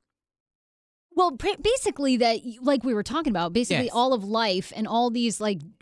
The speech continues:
Speaker 1: so-called feuds are all fake, really.
Speaker 2: Right. So don't act like a dick because you never know when you're gonna end up working over there.
Speaker 1: <sighs> I
Speaker 2: And
Speaker 1: wish
Speaker 2: you
Speaker 1: I'd
Speaker 2: know,
Speaker 1: gotten that memo
Speaker 2: this
Speaker 1: when
Speaker 2: is
Speaker 1: I was
Speaker 2: all about
Speaker 1: twenty-five.
Speaker 2: relationships.
Speaker 1: It is all
Speaker 2: It's
Speaker 1: about
Speaker 2: all about
Speaker 1: relationships.
Speaker 2: relationships. And once you burn these bridges with people and, you know, you act all crazy, next thing you know,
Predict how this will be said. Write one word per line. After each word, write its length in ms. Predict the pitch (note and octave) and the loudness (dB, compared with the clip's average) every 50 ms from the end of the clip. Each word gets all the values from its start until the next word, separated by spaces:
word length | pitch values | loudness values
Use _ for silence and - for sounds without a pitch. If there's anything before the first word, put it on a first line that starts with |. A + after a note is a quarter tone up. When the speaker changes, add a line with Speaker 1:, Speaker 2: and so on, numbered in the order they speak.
| _ _ G#3 | _ _ _
Speaker 1:
so-called 600 | - - - C4 B3 - - A#3+ A3+ A3 F3+ - | -4 0 2 2 2 2 0 0 0 0 -2 -4
feuds 400 | - G#3+ A3+ B3 A3+ G3+ - G3+ | -4 -2 0 2 2 0 0 -2
are 80 | - | -2
all 100 | G3+ G3 F#3 | -2 -2 -2
fake, 460 | - - - A3+ F#3+ E3 D#3 - - | -4 -4 -2 -2 -2 -2 -4 -6 -6
really. 160 | F#3+ F#3 F#3+ | 0 2 4
Speaker 2:
Right. 280 | G3+ G#3+ G3+ D3 B2 - | 4 4 2 0 -2 -2
So 200 | - F#3 F3 E3+ | 0 0 0 2
don't 320 | D3 F3 F#3+ G#3+ A3+ - | 2 2 0 0 0 -2
act 220 | G3+ G#3+ A3 - | -4 -4 -4 -2
like 160 | A3 G#3+ G#3 G#3+ | -4 -2 0 -2
a 60 | G3+ | -2
dick 320 | D#3 C#3+ G#3 C4 C#4+ C4+ - F3 | 0 0 0 0 0 0 -2 -4
because 320 | G3 F3+ - G#3 G3 F3 | -6 -2 0 0 0 0
you 80 | G3+ G3 | 0 0
never 240 | G#3 G#3+ G#3+ G#3 A3 | 2 0 0 0 0
know 120 | A3+ A3+ | 2 4
when 160 | A3+ A3+ A#3 | 4 4 4
you're 80 | A3+ G#3+ | 2 2
gonna 140 | A3+ A3+ A#3 | 2 0 2
end 220 | - A#3 A#3 A#3 | 2 2 2 2
up 100 | B3 A#3+ | 2 0
working 380 | A3+ C4 C4 C4 C4+ C4+ C4+ C#4+ | 2 0 0 0 0 0 0 2
over 200 | D4+ D#4 D4 C#4 | 2 0 2 2
there. 300 | B3 A3+ F#3+ D#3 A#2+ G2+ | 2 2 2 0 0 -2
Speaker 1:
<sighs> 300 | G2+ - - - - - | -4 -4 -4 -6 -8 -6
I 60 | B3+ | -4
Speaker 2:
And 60 | E4 B3+ | 0 0
Speaker 1:
wish 100 | - G#3+ | 2 4
Speaker 2:
you 80 | B3+ C4 | 4 4
Speaker 1:
I'd 40 | C4 | 6
Speaker 2:
know, 100 | A3+ B3 | 6 6
Speaker 1:
gotten 240 | B3 A#3+ A#3 A#3 | 4 4 2 0
that 140 | A3+ A3 G#3 | -4 -4 -2
memo 180 | G#3 G#3 A3 - | -2 0 0 0
Speaker 2:
this 80 | G3+ | 0
Speaker 1:
when 40 | G3 | 0
Speaker 2:
is 60 | G3 | -2
Speaker 1:
I 60 | G3 F#3+ | 0 0
was 80 | G#3 | 2
Speaker 2:
all 140 | A3 A#3+ A#3+ | 2 4 4
about 60 | F#3+ G3 A#3+ B3+ A#3 | 4 2 2 2 2
Speaker 1:
twenty-five. 60 | A3+ | 2
Speaker 2:
relationships. 1000 | A3+ A3+ B3 C4 C#4+ C4+ - C4 A3+ - A3 G#3 E3 - - - - - - _ _ _ _ _ _ _ | 2 2 2 0 0 -2 -2 -4 -4 -2 -2 -2 -4 -4 -6 -12 -18 -20 -20 _ _ _ _ _ _ _
Speaker 1:
It 100 | A3 G3+ | 0 0
is 160 | G3+ F#3 D#3+ | 2 0 0
all 120 | F3 D#3 D#3 | -4 -4 -4
Speaker 2:
It's 120 | A3 C#3+ | -4 -4
Speaker 1:
about 80 | D3 - G#3 | -4 -2 0
Speaker 2:
all 160 | A3+ B3 B3 | 0 2 2
about 260 | A#3+ G#3+ B3+ C4 C4+ A#3 | 2 2 2 0 0 0
Speaker 1:
relationships. 40 | |
Speaker 2:
relationships. 540 | A#3+ A#3 A#3 A3+ F#3 G3+ - G#3+ G3 - - | 0 0 0 0 -2 -4 -4 -4 -4 -2 -2
And 100 | F3 F3+ | -2 -2
once 180 | G3+ A3+ A3+ - | -2 -4 -4 -4
you 80 | A#3+ | -4
burn 260 | F#3+ F#3+ G#3 A3 A#3 A#3+ | -2 0 0 2 2 2
these 120 | A#3+ A3 | 0 0
bridges 340 | E3+ D3+ F#3 A3+ A3+ A3+ G3+ | -2 -2 -2 -2 -2 -4 -6
with 120 | A3 G#3+ - | -8 -6 -4
people 420 | A#3 A#3 A#3 A#3+ B3+ C4 C4+ - _ - - - _ _ | -4 -4 -4 -4 -4 -6 -6 -6 _ -20 -20 -20 _ _
and, 240 | - E3+ E3 D#3+ F3 | -2 -2 0 0 0
you 80 | G3 G#3 | 0 2
know, 80 | G#3 | 2
you 160 | G3+ F#3+ F3+ - | 2 0 0 0
act 300 | F3 F#3+ G#3 G3+ - A3 | -2 -4 -4 -2 -2 -2
all 180 | A3 G#3+ G3+ | 0 0 -2
crazy, 420 | - - G3+ G#3+ A#3 A#3 A3+ B3+ A#3+ | 0 0 0 0 0 0 0 0 0
next 220 | A3 G#3 G3 - | 0 0 -2 0
thing 160 | - G#3+ G#3 G#3 | 0 0 2 2
you 60 | G3 | 2
know, 360 | G3 G3 G#3 A3 A#3 B3 - | 2 2 2 0 0 -2 -4